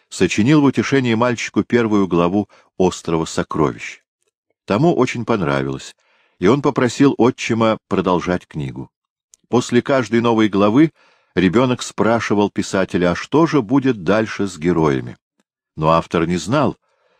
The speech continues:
и так, сочиняя для больного ребёнка приключенческую сказку, Стивенсон доковылял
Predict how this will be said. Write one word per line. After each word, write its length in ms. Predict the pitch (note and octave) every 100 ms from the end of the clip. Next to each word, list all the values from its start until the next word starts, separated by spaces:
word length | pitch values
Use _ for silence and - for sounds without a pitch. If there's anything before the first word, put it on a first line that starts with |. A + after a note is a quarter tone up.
| _
и 120 | A2 C#3+
так, 320 | B2+ A#2+ -
сочиняя 560 | - F2 - B2 A#2+
для 180 | E2 D#2+
больного 400 | D2 E2 G2+ E2+
ребёнка 580 | D#2+ C#2+ G2+ F#2+ E2+ C#2+ - - _
приключенческую 1200 | F2+ F#2 F2 F#2 - G#2+ F2 - D#2+ - - C#2
сказку, 640 | - - C#3+ C#3 - B2 - _ _
Стивенсон 800 | - - C#3+ C3+ B2 A2+ A2 G#2 _ _ _
доковылял 720 | D2+ E2 - D2+ C#2 C#2+ E2